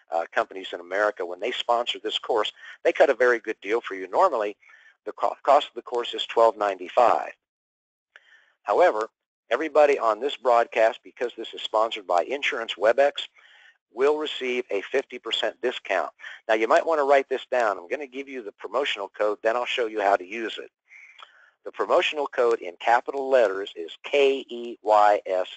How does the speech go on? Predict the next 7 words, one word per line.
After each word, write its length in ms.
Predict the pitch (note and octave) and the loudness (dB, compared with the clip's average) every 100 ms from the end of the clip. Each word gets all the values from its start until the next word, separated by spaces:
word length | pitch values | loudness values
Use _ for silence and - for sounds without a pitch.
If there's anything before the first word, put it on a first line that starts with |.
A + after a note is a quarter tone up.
| - | -6
five 360 | G#2 G2 G2+ F#2 - | 0 2 2 0 -8
zero, 460 | G#2+ A2 F#2 F#2 F#2 _ _ _ - | -16 -12 -6 -6 -6 _ _ _ 0
all 180 | A2 | 2
caps, 500 | D#3 - A2+ G#2+ - - | 2 4 4 4 -2 -10
no 160 | G2 A#2+ | -8 -6
spaces, 680 | - - A#2+ A2+ B2 A#2 - _ _ _ - | -4 0 0 -2 -8 -12 -14 _ _ _ -12
keys 420 | C3 C3 B2+ A#2+ | -8 -6 -6 -8